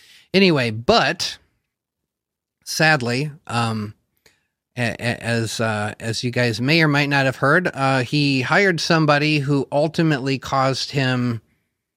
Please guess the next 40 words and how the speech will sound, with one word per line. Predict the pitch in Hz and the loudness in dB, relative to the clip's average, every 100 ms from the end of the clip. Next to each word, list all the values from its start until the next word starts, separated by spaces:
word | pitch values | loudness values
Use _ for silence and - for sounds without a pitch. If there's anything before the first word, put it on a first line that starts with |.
| _ _ _ _ _ _ _ | _ _ _ _ _ _ _
all | 156 165 | 2 2
sorts | - 151 123 | 4 2 0
of | 113 | -2
problems. | 113 98 85 76 - - - _ | -2 -4 -8 -16 -18 -18 -20 _
This, | 107 101 - - - 55 76 _ _ _ _ | -10 -8 -8 -10 -18 -20 -20 _ _ _ _
hired | - 123 113 | -2 0 0
a | |
guy | 113 143 143 135 | 2 2 4 2
to | 120 | 0
help | 120 - | 0 -2
him, | 113 107 - | -4 -4 -4
you, | 113 104 - | -6 -6 -8
you | 104 | -8
know, | 101 92 - _ | -8 -8 -12 _
prep, | - 113 - | -4 -4 -6
prep | - 120 107 | -2 -2 0
culture | - 139 - 147 139 | 0 0 2 2 4
and, | 131 113 110 110 | 2 0 -4 -6
and, | 113 113 | -6 -6
and | 110 113 | -4 -2
get | 127 | 0
it | 123 | 0
out | 135 - | -2 -2
to | 143 | -2
you | |
guys, | 131 127 123 - - - _ _ _ _ | 0 0 -2 -4 -14 -20 _ _ _ _
and | 120 127 | -4 0
it | |
didn't | 127 135 131 | 2 4 4
work | 120 117 | 4 2
out, | 95 - _ _ _ _ - | 0 -2 _ _ _ _ -8
uh, | 104 101 98 90 | -4 -2 -4 -6
in, | 110 113 | -4 -4
in | 110 | -4
kind | - 120 | -4 -2
of | 107 | -2
a | 104 | -4
big, | 120 117 113 104 101 | -2 -2 -2 -6 -6
bad | 110 104 98 | -4 -4 -4
way. | 95 80 | -8 -8